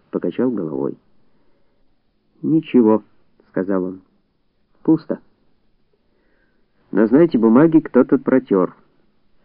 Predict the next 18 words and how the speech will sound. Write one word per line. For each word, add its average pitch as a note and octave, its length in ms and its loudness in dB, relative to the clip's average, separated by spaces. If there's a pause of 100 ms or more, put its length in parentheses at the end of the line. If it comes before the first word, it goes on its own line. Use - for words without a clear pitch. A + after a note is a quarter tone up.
На F2+ 80 -4
них C3 220 2
отпечатки B2 520 0
лишь A#2 240 2
одного G#2 400 0
человека, G#2 600 -2 (380)
вероятно, B2+ 500 0
ваш. F#2 340 -6 (1500)
Престон C#3+ 420 2
кивнул. G#2 500 0 (760)
Не G#2+ 100 0
стоило C3 320 4
говорить, G2+ 560 0
что - 160 -6
они G2+ 200 2
принадлежат F#2+ 680 -2
бригадиру G2 540 0
Кэпсику. - 600 -8